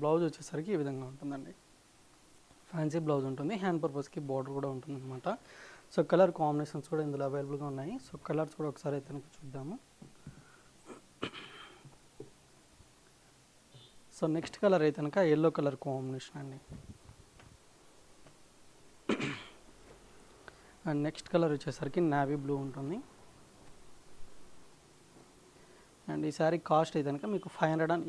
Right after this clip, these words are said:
ఎయిటీ ఫైవ్ రూపీస్ పడుతుందండి. And ఇది వచ్చేసరికి రెడ్ కలర్ అనమాట. So, డిజైన్ నచ్చినట్లయితే స్క్రీన్ షాట్ అయితే కనుక తీసుకోండి. So, ఫ్యాబ్రిక్ అయితే కనుక బాగుంటుందండి, సాఫ్ట్ ఫ్యాబ్రిక్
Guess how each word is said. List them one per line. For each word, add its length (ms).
ఎయిటీ 260
ఫైవ్ 180
రూపీస్ 320
పడుతుందండి. 560
And 180
ఇది 120
వచ్చేసరికి 500
రెడ్ 240
కలర్ 240
అనమాట. 320
So, 60
డిజైన్ 340
నచ్చినట్లయితే 600
స్క్రీన్ 260
షాట్ 200
అయితే 120
కనుక 320
తీసుకోండి. 460
So, 60
ఫ్యాబ్రిక్ 400
అయితే 120
కనుక 160
బాగుంటుందండి, 600
సాఫ్ట్ 260
ఫ్యాబ్రిక్ 380